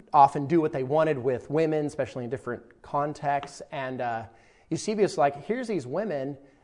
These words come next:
they would rather be thrown out of their house than be forced to sleep with their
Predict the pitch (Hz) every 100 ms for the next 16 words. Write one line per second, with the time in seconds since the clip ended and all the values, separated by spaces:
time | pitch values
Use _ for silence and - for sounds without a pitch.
0 | - 170 240 233 165 170 175 143 127 -
1 | 196 196 180 170 135 113 - 175 147 127
2 | 113 - - _ _ - 151 143 143 170
3 | 170 160 - - 151 139 131 127 - _
4 | - - 175 170 151 135 - 135 127